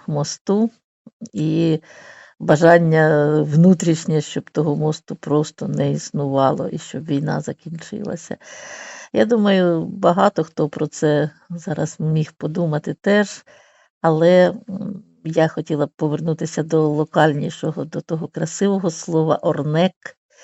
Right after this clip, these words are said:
яке ви теж згадали, говорячи про, м, концепцію виставки.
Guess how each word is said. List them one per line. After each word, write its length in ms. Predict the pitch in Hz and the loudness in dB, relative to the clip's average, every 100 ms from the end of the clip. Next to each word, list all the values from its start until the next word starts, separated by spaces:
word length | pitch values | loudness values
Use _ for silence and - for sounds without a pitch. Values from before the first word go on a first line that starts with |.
| - - - | -20 -20 -10
яке 380 | - - - 143 | -6 -4 0 0
ви 180 | 143 143 | 0 -2
теж 300 | - 147 147 | 0 0 -2
згадали, 920 | - - 147 151 143 135 147 - - | -8 -8 -6 -4 -4 -4 -6 -8 -10
говорячи 640 | 160 156 139 147 - - - | -8 -6 -4 -6 -8 -12 -16
про, 360 | - 160 139 - _ - - - _ _ 214 | -12 -6 -8 -8 _ -20 -20 -20 _ _ -10
м, 200 | 190 139 | -8 -4
концепцію 720 | 139 143 185 190 - 190 156 | -4 2 2 2 -2 -4 -2
виставки. 800 | 151 143 - 156 160 151 156 151 | -2 -4 -4 -6 -6 -6 -4 -4